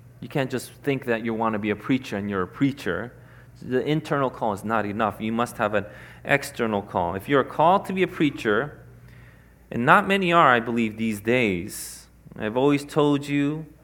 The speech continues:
and you came to me, there are many people that have come to me, "Do you think I'm called to be a pastor?" And I would say you need at least three conditions that are met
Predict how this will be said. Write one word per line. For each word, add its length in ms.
and 220
you 60
came 320
to 180
me, 320
there 180
are 60
many 260
people 260
that 100
have 120
come 200
to 160
me, 320
"Do 140
you 100
think 280
I'm 160
called 320
to 80
be 100
a 60
pastor?" 580
And 100
I 40
would 100
say 120
you 260
need 240
at 180
least 300
three 260
conditions 800
that 120
are 120
met 400